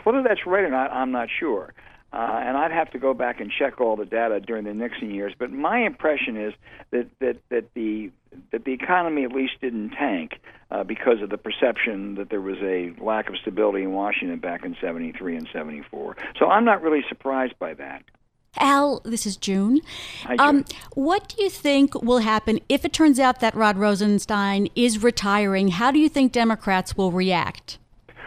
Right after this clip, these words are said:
Speaker 1: Well, you put it, <laughs> you put it very diplomatically, retiring. Is he gonna resign or is he gonna be
Speaker 2: Resign.
Speaker 1: fired?
Speaker 2: Sorry, resigning. I keep on saying retiring 'cause I
Speaker 1: Yeah.
Speaker 2: think he's had a tough go of it.
Speaker 1: He sure has. Um, he, look, he was appointed in the first place by Jeff Sessions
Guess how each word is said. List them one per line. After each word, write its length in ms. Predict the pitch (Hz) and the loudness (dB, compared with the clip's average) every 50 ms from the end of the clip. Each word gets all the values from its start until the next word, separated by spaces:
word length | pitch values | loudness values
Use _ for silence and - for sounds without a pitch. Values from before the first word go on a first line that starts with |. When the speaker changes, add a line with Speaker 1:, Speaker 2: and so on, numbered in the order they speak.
| - - - | -12 -4 -2
Speaker 1:
Well, 100 | 151 160 | 0 0
you 100 | 185 202 | 0 0
put 160 | 175 - 214 | 2 2 4
it, 240 | 170 151 147 - - _ _ - | 4 4 2 2 -4 _ _ -16
<laughs> 800 | 127 120 123 - - - 170 127 - - - - - - - - | -14 -12 -12 -10 -6 -6 -6 -6 -6 -10 -14 -14 -14 -14 -10 -4
you 100 | 156 180 | -2 0
put 120 | 175 208 | 2 2
it 80 | 175 151 | 2 4
very 140 | 151 180 180 | 4 2 2
diplomatically, 560 | 160 170 160 156 151 156 151 143 131 - 131 | 2 0 -2 0 0 0 0 0 0 0 -2
retiring. 540 | 120 123 117 - 170 170 156 143 120 110 113 | -2 -2 -4 -2 -2 0 0 0 0 -2 -6
Is 80 | 113 | -6
he 60 | 123 127 | -6 -2
gonna 180 | 127 139 139 | -2 -2 -2
resign 500 | 131 127 123 110 123 139 147 160 175 165 | 0 -2 -2 -2 -2 0 0 0 -2 -2
or 40 | 151 | -4
is 80 | 143 123 | -4 -4
he 60 | 131 | -2
gonna 80 | 127 | 0
be 80 | 247 247 | 0 2
Speaker 2:
Resign. 240 | 214 277 254 226 202 | 4 6 6 6 6
Speaker 1:
fired? 100 | 196 - | 4 4
Speaker 2:
Sorry, 200 | - 254 247 247 | 4 6 6 6
resigning. 640 | 240 254 254 202 220 247 240 240 240 220 208 208 208 | 6 4 2 4 4 4 4 6 4 4 2 2 2
I 80 | 233 226 | 2 2
keep 220 | - 320 311 - | 2 0 0 2
on 100 | 339 320 | 4 4
saying 220 | 294 320 302 285 262 | 4 4 4 4 4
retiring 480 | 254 247 - 240 254 262 262 254 254 233 | 4 2 2 4 4 4 4 4 4 2
'cause 140 | - 220 226 | 2 0 -2
I 40 | |
Speaker 1:
Yeah. 60 | 208 - | 2 4
Speaker 2:
think 140 | 285 269 | 4 4
he's 140 | - 285 247 - | 4 4 2 2
had 100 | 254 240 | 2 2
a 60 | 226 | 0
tough 360 | - - - 254 254 - - | -2 -2 -2 -2 -2 -2 0
go 200 | - 247 247 254 | 2 4 6 6
of 140 | 294 - 233 | 6 6 4
it. 500 | 285 - - - - - - - - - - _ - - | 4 4 2 -10 -16 -10 -8 -8 -8 -8 -12 _ -16 -10
Speaker 1:
He 60 | - | -4
sure 200 | - - - 165 | -2 0 0 2
has. 380 | 139 147 139 113 92 78 73 90 - _ _ - - - - - - - | 2 2 2 2 0 -4 -6 -10 -12 _ _ -20 -20 -18 -18 -14 -6 0
Um, 560 | - 135 135 135 135 127 123 120 123 120 - | 2 4 4 4 4 2 0 -2 -6 -8 -10
he, 200 | - 135 139 - - | -10 -12 -12 -8 -2
look, 200 | 175 208 190 - - | -2 -2 -2 0 0
he 140 | - 269 294 | 2 2 2
was 140 | 302 262 214 | 2 2 0
appointed 420 | 214 - - - 208 202 185 165 151 | -2 -4 -2 -2 -2 0 0 0 -2
in 80 | 143 | -2
the 60 | 143 | -2
first 300 | 131 - 165 165 160 - | -2 0 0 -2 -2 -2
place 180 | - 135 127 123 - | -2 -2 -2 -2 0
by 100 | - 113 110 | -2 -2 -2
Jeff 220 | 113 139 135 131 - | 0 -2 -2 -2 -2
Sessions 380 | - 135 120 110 - 120 107 | -2 -2 -2 -2 -4 -6 -8